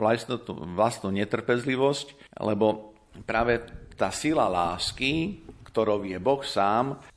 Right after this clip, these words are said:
uskutočňuje v človeku vnútorný prevrat, vnútorné preporodenie. Lebo človek prichádza k poznaniu a istote, že to, čo je vlastne podstatným prvkom v našom živote, nie naše snaženie,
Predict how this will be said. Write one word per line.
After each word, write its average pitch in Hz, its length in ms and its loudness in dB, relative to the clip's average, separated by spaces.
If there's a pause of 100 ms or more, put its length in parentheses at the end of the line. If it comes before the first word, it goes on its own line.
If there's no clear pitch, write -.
(120)
uskutočňuje 110 880 0
v 113 80 -4
človeku 113 720 0
vnútorný 131 800 0
prevrat, 113 560 -2
vnútorné 123 480 -2
preporodenie. 92 1300 -2
Lebo 98 240 -2
človek 139 400 -2
prichádza 123 480 -2
k - 80 -16
poznaniu 120 560 2
a 98 160 0
istote, 113 560 -2 (320)
že - 160 -6
to, 139 160 2
čo 139 160 -2
je 92 480 2
vlastne 98 720 -2 (480)
podstatným 107 960 0
prvkom - 480 -2
v 123 80 2
našom 104 240 -4
živote, 110 560 2
nie 139 160 0
naše 113 320 0
snaženie, 107 800 0